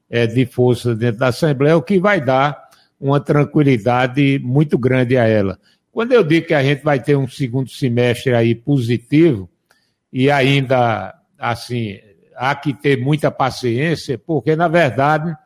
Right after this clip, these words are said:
é, o governador Paulo Câmara, é, eu diria, eu, eu disse isso, inclusive, uma vez a ele, ele é extremamente azarado.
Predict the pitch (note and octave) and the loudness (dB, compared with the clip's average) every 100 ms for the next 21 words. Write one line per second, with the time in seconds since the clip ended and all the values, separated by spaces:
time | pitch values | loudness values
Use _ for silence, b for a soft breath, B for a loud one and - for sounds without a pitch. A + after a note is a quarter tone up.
0 | _ _ _ _ _ A#2+ A#2 A#2+ A2+ A2+ | _ _ _ _ _ -2 2 2 2 0
1 | A2 C3+ D3 F3 F#3+ D#3 D3 C3+ C3+ C#3+ | -2 -4 -2 2 2 2 2 2 0 0
2 | C3 A#2 - C#3 E3 E3 F3 - C#3 C#3 | 0 -2 -2 -2 0 -2 -2 -6 -2 0
3 | C3 B2+ A#2+ B2+ D3+ C#3+ D#3 C3+ D3+ E3 | 2 0 0 2 2 4 2 4 2 2
4 | D#3+ G3+ F3+ D3+ D#3+ F3 - C#3+ D3 - | 0 0 0 2 2 2 0 0 0 -2
5 | D#3+ - C#3 G2+ C3+ C3 D#3 C3 G#2+ B2+ | -8 -2 -2 0 0 0 0 -2 0 2
6 | A#2 C3 G#2+ G#2 G2 _ _ _ - D3 | 2 0 -2 -4 -6 _ _ _ -2 0
7 | D#3+ F3 D3+ D3+ E3+ F3+ D3 C#3 - - | 2 2 4 2 2 -2 -6 -8 -6 -2
8 | G#3 G#3+ E3+ C3 D#3 F3+ D#3+ C3 F#3 A2 | 0 2 0 0 0 -2 -4 -4 -4 -2
9 | A2 F#2+ | -4 -6